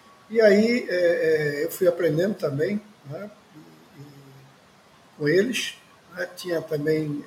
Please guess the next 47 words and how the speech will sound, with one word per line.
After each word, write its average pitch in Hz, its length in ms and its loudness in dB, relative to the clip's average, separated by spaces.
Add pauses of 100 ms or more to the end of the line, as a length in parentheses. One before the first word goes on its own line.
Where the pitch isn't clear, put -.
essa 139 180 -10
história, 165 460 0
tinha - 180 -12
uma 151 60 -8
história 151 340 -8
de, 139 240 -12 (200)
meu 151 100 -12
pai 156 160 -8
falava 160 300 0
muito 160 320 -12
a - 20 -16
história 147 280 -10
do 143 80 -16
meu 151 140 -6
avô, 165 320 -10 (720)
depois 139 240 -12
eu 147 80 -6
vou 139 80 -14
falar, 151 420 -10 (360)
que 190 100 -12
tinha 196 160 -4
uma 175 80 0
sociedade, 156 1080 0 (640)
e 190 40 -10
eu 202 60 -2
não 226 120 2
entendia 208 400 4
direito 175 380 0
como 208 180 -4
era 190 120 0
isso, 156 320 -6
né? 190 200 -8 (360)
Depois 156 260 -14
é 170 40 -14
que - 100 -14
eu 165 60 -10
vim 170 120 -10
entender. 160 520 -8 (540)
Meu 165 180 2
avô 151 280 0
lá 170 180 0
no, 147 260 -10 (140)
no 147 80 -14
Ce-, 151 300 -4
lá 147 200 -10
no 143 100 -12
Ceará, 147 600 -2